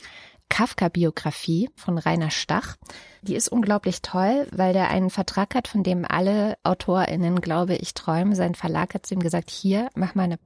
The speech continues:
Kafka-Biografie. Es ist egal, wie lange du dafür brauchst, du bekommst jeden Monat ein festes Gehalt.“ Und dann hat er das eben gemacht, er hat sich richtig reingefuchst in Kafka.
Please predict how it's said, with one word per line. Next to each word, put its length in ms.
Kafka-Biografie. 1120
Es 160
ist 120
egal, 320
wie 40
lange 240
du 100
dafür 220
brauchst, 320
du 40
bekommst 380
jeden 160
Monat 300
ein 100
festes 320
Gehalt.“ 400
Und 100
dann 160
hat 80
er 80
das 160
eben 160
gemacht, 200
er 40
hat 80
sich 180
richtig 360
reingefuchst 680
in 100
Kafka. 520